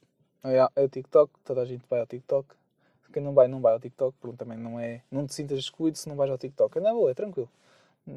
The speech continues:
não hard feelings. <laughs> Eh, que é o quê?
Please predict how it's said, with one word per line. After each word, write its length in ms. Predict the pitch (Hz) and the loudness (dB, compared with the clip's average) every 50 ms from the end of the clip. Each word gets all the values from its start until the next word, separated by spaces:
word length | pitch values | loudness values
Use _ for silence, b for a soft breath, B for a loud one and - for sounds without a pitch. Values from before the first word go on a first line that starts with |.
| - - - | -16 -4 2
não 180 | - 196 208 | 6 6 8
hard 160 | 208 220 202 - | 10 8 8 8
feelings. 540 | - - 151 135 123 - - - - - - _ - - _ - - - _ _ _ b b b b b - | 4 -4 0 0 0 -2 -4 -12 -18 -18 -12 _ -6 -4 _ -2 -4 -4 _ _ _ b b b b b 6
<laughs> 800 | - 170 - - - - - - - - 240 - _ - - - _ b b b b b b b b b b | 6 6 6 0 -10 -12 -12 -2 2 2 2 2 _ -6 -6 -6 _ b b b b b b b b b b
Eh, 420 | - 165 160 156 156 160 156 156 147 | 10 10 12 12 10 8 6 4 2
que 120 | - - 160 | 6 10 12
é 60 | 156 | 12
o 60 | - | 12
quê? 240 | - - 113 113 | 10 6 -12 -14